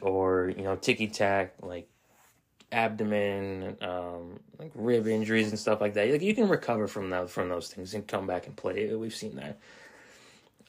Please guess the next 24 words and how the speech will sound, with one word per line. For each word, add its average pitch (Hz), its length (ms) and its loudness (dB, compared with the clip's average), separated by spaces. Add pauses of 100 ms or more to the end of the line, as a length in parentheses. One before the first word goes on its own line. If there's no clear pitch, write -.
(140)
I 151 120 8
don't 214 260 10
know 170 280 10
how 135 540 8
many 110 640 6 (100)
concussions 104 600 2
one 95 240 2
can 92 180 -6
get 92 220 0
before 90 720 0
it's - 300 -4 (100)
time 90 280 -2
to 90 60 -4
just 87 360 -8
hang - 380 -8
it - 20 -4
up, 82 240 -8
because 92 400 -4
your 98 460 -2 (220)
long-term 110 600 4
future 95 500 0
is 92 320 -4
in 90 400 -6 (1080)
doubt. 92 480 2